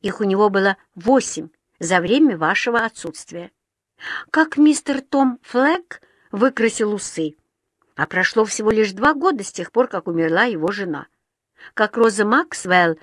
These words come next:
из Харбор-Хэт отказала Джиму Хадсону из "Верхнего Глена", и он прислал ей счёт, в котором указал всё, что он потратил на неё за время ухаживания.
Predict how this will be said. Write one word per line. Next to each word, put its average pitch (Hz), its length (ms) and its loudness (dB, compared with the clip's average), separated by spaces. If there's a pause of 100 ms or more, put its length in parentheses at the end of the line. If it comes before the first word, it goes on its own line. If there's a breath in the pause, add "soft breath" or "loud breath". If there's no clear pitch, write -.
(260 soft breath)
из 208 200 -2
Харбор-Хэт 202 920 0 (460 loud breath)
отказала 247 600 2
Джиму 277 400 4
Хадсону 208 720 0 (300 soft breath)
из 214 180 -4
"Верхнего 220 500 0
Глена", 196 520 -2 (560)
и 160 80 0
он 311 160 4
прислал 214 480 0
ей 269 220 2
счёт, 180 520 -4 (440 soft breath)
в - 120 -16
котором 202 400 2
указал 196 400 0
всё, - 260 -2
что 202 200 -4
он 196 100 -2
потратил 180 680 -2
на 165 100 0
неё 175 340 2
за 190 160 0
время 226 300 0
ухаживания. 170 880 -2